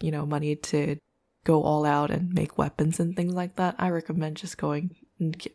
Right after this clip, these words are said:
you know, buying, like, presets, uh, so that you can just put it on, and you,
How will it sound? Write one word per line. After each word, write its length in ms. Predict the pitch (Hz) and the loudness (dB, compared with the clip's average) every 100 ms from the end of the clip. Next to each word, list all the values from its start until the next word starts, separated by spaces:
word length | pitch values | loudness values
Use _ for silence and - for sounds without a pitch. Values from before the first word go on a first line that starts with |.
| 175 | 2
you 60 | |
know, 60 | 160 | 4
buying, 360 | 156 147 151 151 | 4 2 0 -2
like, 180 | 151 - | -6 -4
presets, 680 | 147 143 - - - - - _ _ _ _ _ - | -2 0 0 -2 -4 -8 -12 _ _ _ _ _ -6
uh, 260 | 147 147 | -4 -4
so 180 | 151 160 | -2 0
that 200 | - - | -2 -2
you 80 | 151 | -2
can 320 | - 170 180 - _ _ - | 0 0 -2 -6 _ _ -10
just 140 | - | -4
put 140 | - 165 | 2 4
it 80 | |
on, 320 | 151 147 147 - | 4 2 0 0
and 320 | 160 156 147 - _ | 2 2 -2 -8 _
you, 160 | 165 | 0